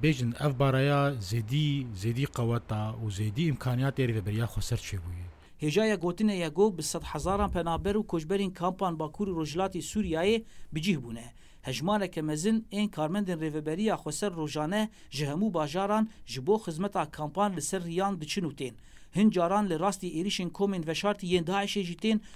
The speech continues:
Speaker 2: û hin cara qezayên trafîkê jî buware rû didin. Hêjaya gotinê ya gov niha rewşa sê birîndaran baş bûye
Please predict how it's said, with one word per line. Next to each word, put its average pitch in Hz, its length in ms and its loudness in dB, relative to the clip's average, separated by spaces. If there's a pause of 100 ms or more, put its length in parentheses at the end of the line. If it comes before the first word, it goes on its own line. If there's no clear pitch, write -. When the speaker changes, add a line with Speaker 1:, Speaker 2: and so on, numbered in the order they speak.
Speaker 2:
û 139 100 2
hin 208 80 8
cara 170 420 2
qezayên 175 460 0
trafîkê 156 460 -4
jî 175 220 0
buware 170 500 2
rû 151 200 -2
didin. 117 260 -10 (220)
Hêjaya 202 300 6
gotinê 190 420 4
ya 175 140 2
gov 196 320 6
niha 165 380 4
rewşa 196 240 0
sê 190 280 0
birîndaran 170 560 0
baş 208 240 2
bûye 220 340 2